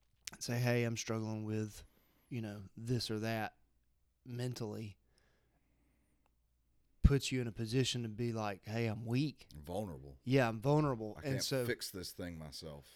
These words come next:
Speaker 1: Exactly. And so then all of a sudden it's like, "Well, wait a minute." So all, you know, it, it pu-, it tugs at the ego, you know? And
Speaker 2: Mm-hmm.
Speaker 1: so I don't think it was ever necessarily,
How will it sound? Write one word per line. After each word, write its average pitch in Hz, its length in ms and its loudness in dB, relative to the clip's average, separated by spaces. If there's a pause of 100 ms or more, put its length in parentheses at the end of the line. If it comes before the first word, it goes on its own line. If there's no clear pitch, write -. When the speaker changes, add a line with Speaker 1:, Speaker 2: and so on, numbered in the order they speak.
Speaker 1:
Exactly. 120 680 -2
And 135 160 0
so 147 140 4
then 156 180 6
all 151 160 8
of 135 60 4
a 131 80 2
sudden 143 260 4
it's 113 160 -4
like, 95 160 -12
"Well, 113 180 -4
wait 123 200 -2
a - 20 -6
minute." 107 300 -10
So 131 240 2
all, 151 340 8
you 143 140 2
know, 127 160 4
it, 127 140 2
it 135 260 -2
pu-, 147 160 2
it 135 240 -4
tugs 135 380 4
at 120 100 -2
the 107 100 -6 (100)
ego, 117 440 2 (340)
you 120 140 -4
know? 117 200 0 (160)
And 131 140 -2
Speaker 2:
Mm-hmm. 120 100 -2
Speaker 1:
so 123 260 4 (380)
I 127 100 0
don't 160 200 4
think 143 200 4
it 131 80 2
was 120 200 -2
ever 139 440 4 (1300)
necessarily, 151 1040 8